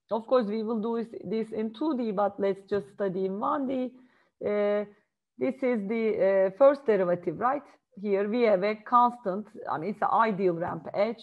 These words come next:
so a constant derivative here. Now take the second derivative. I mean, our, our goal was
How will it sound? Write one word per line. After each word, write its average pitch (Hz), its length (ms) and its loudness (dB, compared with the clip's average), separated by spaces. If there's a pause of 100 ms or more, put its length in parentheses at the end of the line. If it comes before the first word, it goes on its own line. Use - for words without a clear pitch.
so 175 380 -4 (180)
a 175 60 -6
constant 214 560 -2
derivative 247 680 0
here. 277 340 0 (420)
Now 262 420 4
take 294 260 0
the 277 100 -2
second 302 440 -2
derivative. 202 600 4 (360)
I 226 80 2
mean, 262 200 0 (260)
our, 226 260 2
our 240 240 2
goal 220 320 2
was 247 160 2